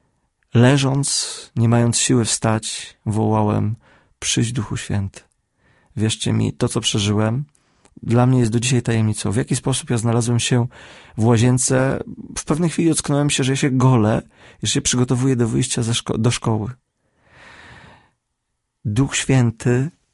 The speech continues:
jest w nas sprawcą, uwaga, chcenia i działania. Duch Święty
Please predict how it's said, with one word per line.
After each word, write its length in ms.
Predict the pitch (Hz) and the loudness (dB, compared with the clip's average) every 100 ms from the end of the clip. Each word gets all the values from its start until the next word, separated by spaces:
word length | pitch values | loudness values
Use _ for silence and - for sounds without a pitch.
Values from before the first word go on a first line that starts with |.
| _ | _
jest 460 | - 110 127 - - | 0 2 2 0 -6
w 160 | 104 101 | -2 0
nas 360 | 117 110 - - | 2 2 2 0
sprawcą, 720 | - - 123 - - 117 104 | -2 0 0 0 -4 -4 -4
uwaga, 480 | - 107 117 110 104 - | 0 2 2 2 0 -2
chcenia 880 | - - - - - 135 143 147 151 - | -8 -8 -6 -2 2 4 4 2 0 -2
i 80 | 127 | -2
działania. 800 | 107 120 110 117 110 101 90 101 - _ _ _ _ _ _ _ _ 110 | 0 2 2 2 2 2 0 -4 -10 _ _ _ _ _ _ _ _ -6
Duch 500 | 98 117 151 151 - | 0 2 2 0 -8
Święty 680 | - 139 123 104 - 98 | -4 0 2 0 -2 -6